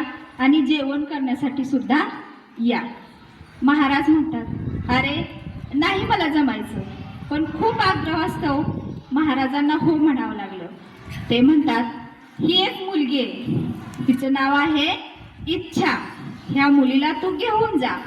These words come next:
आणि तिला जेवण करून पाठवून दे." त्यावेळेस तो श्रीमंत माणूस म्हणतो, "ही छोटी मुलगी आणि ही, हिचं नाव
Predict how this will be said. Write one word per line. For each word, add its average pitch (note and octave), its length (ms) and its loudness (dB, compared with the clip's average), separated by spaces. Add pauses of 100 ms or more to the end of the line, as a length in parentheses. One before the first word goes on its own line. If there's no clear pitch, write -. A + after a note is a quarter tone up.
(540)
आणि C4 180 6
तिला C#4+ 340 2
जेवण C#4 420 0
करून C#4 320 0
पाठवून B3 720 2 (440)
दे." A3+ 140 2 (840)
त्यावेळेस F#4 600 0 (120)
तो G4 240 2
श्रीमंत F#4 520 -2
माणूस A4 360 -4
म्हणतो, C4+ 360 4
"ही F#4+ 200 -4 (100)
छोटी A#4 260 0
मुलगी F4+ 580 0 (360)
आणि C#4 240 4
ही, F#4+ 220 -2
हिचं F4 440 0
नाव F#4 180 0